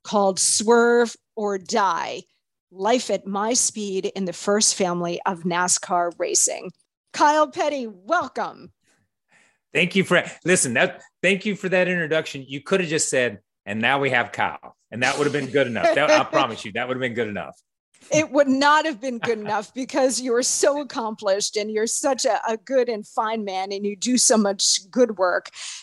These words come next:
Speaker 1: that I really want to spend a lot of time with you today, Kyle, taking it all apart. And I love this book.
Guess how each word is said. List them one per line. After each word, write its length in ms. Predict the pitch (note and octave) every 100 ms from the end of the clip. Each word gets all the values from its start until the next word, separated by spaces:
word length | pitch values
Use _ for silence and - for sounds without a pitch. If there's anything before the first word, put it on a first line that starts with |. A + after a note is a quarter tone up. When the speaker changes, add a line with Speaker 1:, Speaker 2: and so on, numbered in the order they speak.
| -
Speaker 1:
that 260 | A#3 A#3
I 80 | A#3+
really 320 | A#3 C4 C4+
want 200 | A#3 A3+
to 40 | A3
spend 320 | - A3+ G#3
a 60 | G3
lot 260 | G#3+ A3
of 140 | G#3+ -
time 280 | G#3 F3+
with 220 | F#3 F#3+ F#3+
you 120 | F#3
today, 420 | - G#3+ F3+ F3+
Kyle, 340 | - F#3+ F#3
taking 420 | F#3 A3+ G3 G#3 G3
it 160 | F#3 -
all 220 | G3+ F#3+
apart. 420 | F3+ - F3 F3 -
And 160 | A3 A3
I 80 |
love 480 | A#3 A#3 C4 C#4+ A#3
this 220 | G#3+ G#3 -
book. 320 | G3 G3+